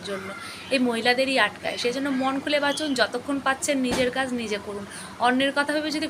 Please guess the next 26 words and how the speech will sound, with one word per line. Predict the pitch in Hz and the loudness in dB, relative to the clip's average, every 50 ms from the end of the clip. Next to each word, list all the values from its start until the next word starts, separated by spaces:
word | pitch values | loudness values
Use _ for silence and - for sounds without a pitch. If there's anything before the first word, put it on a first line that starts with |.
| - | 2
ঘরের | - 254 254 262 262 | 2 2 4 4 2
মধ্যে | 269 285 262 294 | 0 -2 -2 0
লুকিয়ে | 277 254 262 262 302 311 302 | -2 -2 0 0 0 0 2
থাকেন | 302 330 320 370 381 | 0 -2 -4 -2 -4
না, | 359 330 254 208 202 - - - - - - 220 | -2 0 -2 -2 -2 -4 -10 -12 -12 -12 0 2
দেখবেন | 240 254 233 262 285 | 2 2 2 0 -2
সে | 285 285 294 277 | 0 0 0 2
তত | 262 233 240 247 | 2 2 2 2
বেশি | 240 254 254 - | 0 0 2 2
আপনাকে | 277 254 254 247 247 254 262 | 0 0 0 -2 -4 -2 -2
অন্ধকারের | 254 220 220 220 226 220 - 233 226 226 202 | -2 -4 -4 -4 -6 -2 -2 -2 -2 -2 -6
দিকে | 226 - 233 | -4 -6 -4
ঠেলে | 226 233 208 196 190 | -4 -2 -2 -2 -2
দেবে। | 185 185 208 | 0 0 0
হ্যাঁ, | 226 247 339 294 208 175 - - | 0 0 0 0 -2 -2 -2 -2
তবে | 220 220 226 277 | -2 0 0 0
নিজের | 262 254 233 233 254 | 0 0 -2 -2 -2
শালীনতা | 254 - 240 214 214 220 226 226 247 247 | 0 0 0 0 0 -2 -4 -2 -4 -2
বজায় | 240 240 233 240 240 240 | -2 -2 0 0 0 0
রেখে, | 240 240 247 262 | 0 -2 -2 -4
নিজের | 240 220 208 240 240 | -4 -2 -2 -2 -2
মান | 226 208 196 202 | -2 -4 -4 -4
সম্মান | - 247 240 240 247 247 240 | -6 -6 -6 -4 -6 -6 -4
বজায় | 233 226 226 233 233 | -4 -4 -4 -2 -4
রেখে | 247 247 262 | -4 -4 -4
সব | 277 262 233 | -4 -4 -4